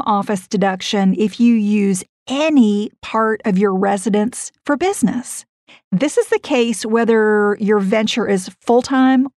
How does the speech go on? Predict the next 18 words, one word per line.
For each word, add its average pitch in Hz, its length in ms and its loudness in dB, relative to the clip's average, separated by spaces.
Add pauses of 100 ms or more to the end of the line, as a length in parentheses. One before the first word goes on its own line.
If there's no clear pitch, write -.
or 226 160 4
part-time, 226 680 -2 (480)
and 220 240 2
it's - 140 -8
the 220 100 0
case 202 420 -2
if 208 180 -2
you 208 160 2
rent 190 400 0
your 226 120 -2
home 214 440 2
or 208 200 0
you 220 340 0
own 247 300 4
it. - 200 -10 (480)
It 226 120 2
applies 202 460 0
to - 180 -6